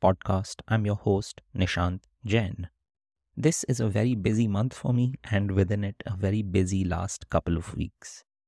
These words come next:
So I could not prepare the episode I had planned to release. Instead, I'm sharing another sampling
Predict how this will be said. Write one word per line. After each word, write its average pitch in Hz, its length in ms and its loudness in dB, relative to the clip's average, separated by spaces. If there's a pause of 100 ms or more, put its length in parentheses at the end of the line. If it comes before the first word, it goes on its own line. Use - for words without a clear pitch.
(140)
So 98 360 -2
I 117 120 0
could 135 140 0
not 160 200 -4
prepare 107 320 0
the 98 160 2
episode 98 480 0
I 90 80 0
had 87 260 -6
planned 90 380 0
to 90 80 2
release. 90 500 -2 (640)
Instead, 139 480 -4 (480)
I'm 104 140 -4
sharing 117 460 -4
another 113 340 -2
sampling 98 580 -2